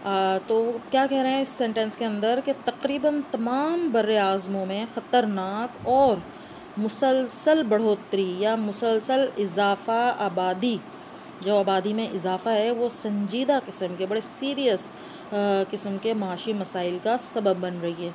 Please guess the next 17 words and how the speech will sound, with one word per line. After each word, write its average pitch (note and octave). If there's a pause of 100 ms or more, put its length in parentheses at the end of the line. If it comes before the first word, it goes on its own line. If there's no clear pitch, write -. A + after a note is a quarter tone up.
(140)
क्या G3
चीज़? C#4 (500)
मुसलसल A3
आबादी F3+
में F#3+
जो F#3+
इजाफ़ा E3
है B2+ (1040)
वो A3
किस D4
तरह D4
से C4+
है C4
वो B3+
देखते G3+
हैं C4+
हम। C4+